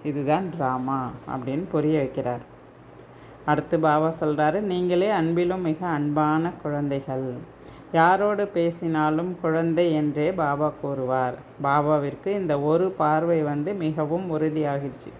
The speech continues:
ஏன்னா எல்லாரும் ஆத்மாக்கள், அனைத்து ஆத்மாக்களும் தன்னுடைய குழந்தை என்பது பாபாவுக்கு பக்கா ஆயிடுச்சு. அதனால பாபா வந்து குழந்தாய் அப்படின்ற ஒரு வார்த்தையை தான் வெளிப்படுத்துவார்.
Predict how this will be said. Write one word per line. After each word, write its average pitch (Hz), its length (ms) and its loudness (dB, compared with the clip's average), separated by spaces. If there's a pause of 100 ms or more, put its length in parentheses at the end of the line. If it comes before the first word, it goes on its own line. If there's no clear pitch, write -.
(360)
ஏன்னா 160 240 4
எல்லாரும் 175 920 2
ஆத்மாக்கள், 151 580 -2
அனைத்து 190 460 -2
ஆத்மாக்களும் 165 960 0
தன்னுடைய 165 560 0
குழந்தை 160 520 2
என்பது 147 500 0
பாபாவுக்கு 147 600 0
பக்கா 156 260 -2
ஆயிடுச்சு. 139 380 -2
அதனால 139 520 0 (580)
பாபா 151 340 4
வந்து 170 380 0
குழந்தாய் 156 600 2
அப்படின்ற 151 460 -2
ஒரு 143 200 0
வார்த்தையை 139 480 -2
தான் 180 180 -2
வெளிப்படுத்துவார். 147 680 -2